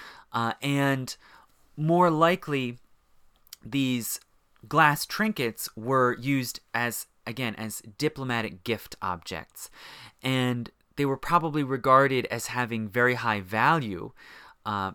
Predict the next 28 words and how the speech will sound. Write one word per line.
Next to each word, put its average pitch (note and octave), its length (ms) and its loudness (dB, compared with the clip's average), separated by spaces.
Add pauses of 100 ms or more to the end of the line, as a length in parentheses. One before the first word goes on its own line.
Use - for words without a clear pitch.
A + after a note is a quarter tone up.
because, C3 920 2 (560)
as C3 180 -2
I B2+ 80 2
said, B2 300 0
Native C3+ 260 -2
American B2+ 380 -2
people A#2+ 240 -8
did G2+ 160 -8
not A#2+ 220 2
have C#3 240 -2
glass, G2+ 640 0
so - 160 -6
this B2+ 200 -6
was A2+ 120 -10
a A2+ 60 -12
totally C#3+ 500 -2
new B2+ 340 -2
alien A#2+ 480 -2
technology A2 760 -4
to - 100 -16
them. D3+ 360 -8 (200)
You A#2 100 -10
know, B2 140 -4
it's - 200 -8
sort B2+ 280 -2
of A#2 100 -4
analogous A2+ 640 -2
to G#2+ 300 -6